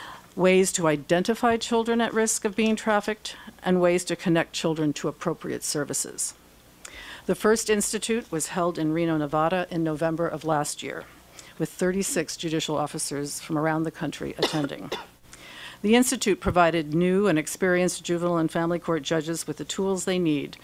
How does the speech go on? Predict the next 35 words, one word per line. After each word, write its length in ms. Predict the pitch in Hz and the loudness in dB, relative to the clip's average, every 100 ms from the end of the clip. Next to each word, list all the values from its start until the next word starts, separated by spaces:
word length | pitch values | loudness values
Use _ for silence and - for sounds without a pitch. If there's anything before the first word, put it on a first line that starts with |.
| - - - | -20 -14 -6
to 100 | 165 | -2
develop 540 | 170 180 196 208 - | 2 4 4 2 -2
or 220 | - 180 185 | 0 2 2
enhance 560 | 170 175 143 143 - | 0 -2 -4 -6 -6
their 180 | - 147 | -4 -4
ability 520 | 151 170 156 143 - | -2 0 0 -4 -8
to 120 | - | -8
handle 360 | 156 160 147 147 | -2 -2 -2 -2
all 240 | 170 175 175 | 2 4 4
aspects 500 | 147 - - - 160 | 2 -2 -6 -6 -6
of 60 | |
these 180 | - 143 | -6 -8
complex 680 | - 175 170 175 160 - - | -4 -2 -2 0 -2 -2 -6
and 180 | 170 160 | -4 -2
very 220 | 160 156 | 0 0
challenging 540 | - 151 143 143 135 | 0 0 0 0 -2
cases. 580 | - 139 - - - - - - - - - - | -4 -6 -6 -8 -6 -8 -10 -20 -20 -18 -16 -12
Judges 400 | - 208 196 175 | 2 2 4 -2
returned 420 | 165 165 214 208 202 | -4 -2 0 0 0
to 80 | |
their 160 | 185 156 | 0 0
communities 720 | 156 175 190 202 190 190 - | 0 0 2 2 2 0 0
with 200 | 160 - | -4 -2
greater 360 | 196 208 208 175 | 2 4 4 2
understanding 800 | 165 147 - 190 185 185 185 180 - - - | 0 -2 -2 0 0 0 0 -2 -6 -14 -2
and 100 | 180 | 2
an 80 | 185 | 4
ability 480 | 165 196 202 185 | 4 4 4 4
to 180 | 180 180 | 0 0
identify 640 | 175 165 185 196 202 160 147 | 0 0 2 0 2 0 0
children 440 | - 147 147 156 | -4 -4 -2 -2
who 100 | 160 | -2
were 100 | 165 | -2
being 300 | 156 165 160 | 0 2 2
trafficked 560 | - 135 - - - | 0 -4 -6 -10 -12